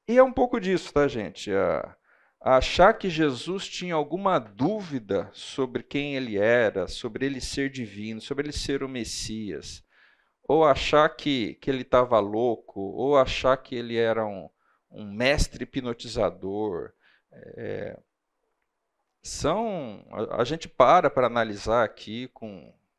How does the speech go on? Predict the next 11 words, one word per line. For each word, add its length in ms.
com 360
algum 320
critério 720
isso 220
daí, 500
mas 180
no 100
fundo, 420
no 100
fundo, 580
é, 600